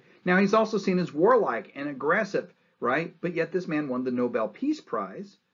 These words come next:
for negotiating a peace between Russia and Japan in the Russo-Japanese War of nineteen oh four, nineteen oh five. So he's full of these contradictions, but he's gonna change the presidency by referring to the White House as his bully po-, pulpit.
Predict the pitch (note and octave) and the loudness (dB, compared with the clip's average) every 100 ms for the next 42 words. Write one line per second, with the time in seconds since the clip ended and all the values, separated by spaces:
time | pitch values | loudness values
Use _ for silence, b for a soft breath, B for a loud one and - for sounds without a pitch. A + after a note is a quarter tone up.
0 | _ - D#3 D#3 D3+ D3+ - C#3+ C#3 D#3+ | _ -2 2 4 2 0 -4 -4 0 0
1 | F3 E3 C#3+ D3+ - C3 B2+ D3 - B2 | 0 -2 -4 -6 -8 -10 -10 -12 -8 -6
2 | A#2 C#3+ F#3 F3 E3 - C3 A#2 B2 B2+ | -4 -4 -4 -6 -6 -8 -6 -6 -6 -6
3 | A#2+ C3 C3 B2 A#2 A#2+ B2+ B2+ A#2 G#2+ | -2 -4 -4 -4 -4 -2 -4 -6 -4 -4
4 | A2+ G2+ F#2 G2+ A2 A2 - F#2+ F#2+ F2+ | -4 -6 -6 -8 -10 -12 -12 -12 -10 -12
5 | E2+ F#2+ G2 C3 G#2 - b b b - | -12 -14 -8 -6 -6 -10 b b b 0
6 | F#3 G3 G3+ - C4+ D#4 G3 F3+ - F3 | 2 4 0 -6 -4 -2 -2 -2 -2 -2
7 | E3 B2 C3 B2+ - - b b - E3+ | -2 -2 -2 -2 -10 -16 b b 0 0
8 | D#3+ A3+ A3+ - A#3 B3+ C4 A3 - F#3+ | 0 -2 -2 -4 -4 -4 -4 -6 0 0
9 | E3 C3 A#2+ B2+ A#2 B2 B2+ - F3 F#3 | 2 -2 -2 -4 0 0 -2 -2 -2 -2
10 | E3 C3 B2 C#3+ - C3+ C3 B2+ B2+ A2+ | -4 -2 -2 -2 -4 -6 -6 -4 -4 -4
11 | - C3 C#3 B2+ B2 B2 A2 - _ - | -2 0 4 2 2 0 0 -2 _ -4
12 | C#3+ C3 - | -4 -4 -12